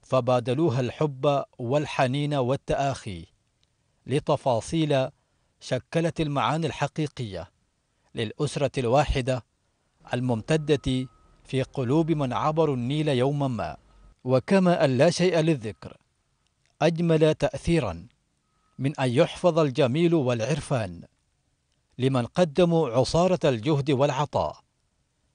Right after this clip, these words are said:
في سبيل أن تبقى قيمة التفاني والإخلاص، غير أن إحساسًا بأن تلحق المعديات بالسواقي،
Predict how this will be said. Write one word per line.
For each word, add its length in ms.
في 160
سبيل 460
أن 220
تبقى 460
قيمة 340
التفاني 600
والإخلاص، 720
غير 580
أن 200
إحساسًا 800
بأن 300
تلحق 440
المعديات 800
بالسواقي، 840